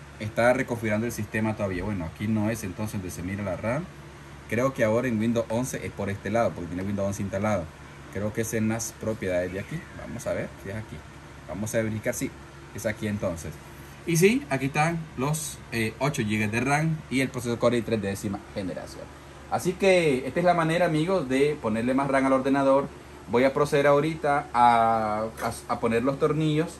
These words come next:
Vamos a cerrarla, ¿verdad? Vamos a cerrarla. Esta máquina ya como tiene unidad S S D,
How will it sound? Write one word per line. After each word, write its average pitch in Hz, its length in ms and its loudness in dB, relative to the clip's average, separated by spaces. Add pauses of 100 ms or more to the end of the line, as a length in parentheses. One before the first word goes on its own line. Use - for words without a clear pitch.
(340)
Vamos 117 260 2
a 139 80 2
cerrarla, 165 600 0 (260)
¿verdad? 170 280 -6
Vamos 135 200 -6
a 190 60 -4
cerrarla. 151 400 0 (480)
Esta 208 160 2
máquina 175 320 2
ya 151 160 6
como 175 220 0
tiene 175 340 0
unidad 151 500 6
S 143 300 0
S 147 220 0
D, 135 260 2